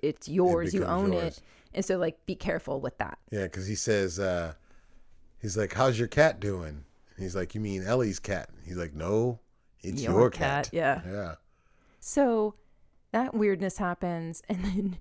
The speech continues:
Speaker 1: he's, he's back at home. He's, he's sleeping.
Speaker 2: Mm-hmm.
Speaker 1: He's awoken by Pascal.
Speaker 2: Mm-hmm.
Speaker 1: And here he is. He's like, "I gotta, I gotta tell you something. I gotta, I have to warn you about this whole thing. You need to understand."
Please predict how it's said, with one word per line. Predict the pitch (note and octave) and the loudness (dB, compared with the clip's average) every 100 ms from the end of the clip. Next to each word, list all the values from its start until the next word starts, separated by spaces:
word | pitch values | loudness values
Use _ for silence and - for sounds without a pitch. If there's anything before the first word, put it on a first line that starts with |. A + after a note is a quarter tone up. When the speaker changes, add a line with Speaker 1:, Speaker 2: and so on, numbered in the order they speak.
| - - - | -12 -20 -12
Speaker 1:
he's, | - A#3 G3+ - | 0 0 0 -2
he's | A3 G#3+ F#3+ - | 2 2 0 -4
back | G3 G3 | -6 -4
at | A#3 | -4
home. | G#3 G#3+ G#3 | 0 0 2
He's, | G3+ F#3+ - | 0 -4 -8
he's | F#3+ G#3 F#3 E3+ - - - | -2 0 0 -6 -18 -20 -14
sleeping. | - G#3 G3 G3 F#3+ G3+ _ G#2+ | -2 2 2 2 -2 -2 _ -6
Speaker 2:
Mm-hmm. | G#2+ G2+ B2 - - _ - - _ - | -4 -4 -6 -8 -20 _ -20 -20 _ -6
Speaker 1:
He's | A3 A#3 A3+ | 0 2 2
awoken | G3 G3 A#3 - C4 A3+ | 0 2 0 0 -2 0
by | D#3+ E3 | -2 -4
Pascal. | - C4+ E4 - - - - | -4 -6 -8 -8 -8 -10 -10
Speaker 2:
Mm-hmm. | G#2 E2 G2 A2+ _ _ - _ - | -8 -6 -6 -8 _ _ -20 _ -6
Speaker 1:
And | G3+ G#3 | -2 0
here | A3 | 2
he | C4+ | 2
is. | C#4 B3 | 0 -2
He's | A3 G#3+ | -4 -4
like, | G#3 | -4
"I | F#3+ | -4
gotta, | G3 - | -4 -4
I | F3+ | -2
gotta | F3+ | -4
tell | - C4+ | -2 -2
you | F4+ | -2
something. | - C#3 E3+ E3 | -2 -6 -6 -6
I | |
gotta, | E3+ - | -6 -6
I | F3 | -6
have | F3 | -4
to | D#3 | -4
warn | D3+ D4+ G#4+ | -2 -2 0
you | |
about | G#3+ D3+ - | -2 -4 -6
this | D#3 | -4
whole | - D#3+ | 0 -2
thing. | F#3 B3+ | 0 0
You | G3+ | 0
need | F3+ E3 | -2 -4
to | - | -6
understand." | E3+ E3 - - A#3 G#3+ F#3 | -6 -6 -8 -2 0 0 -4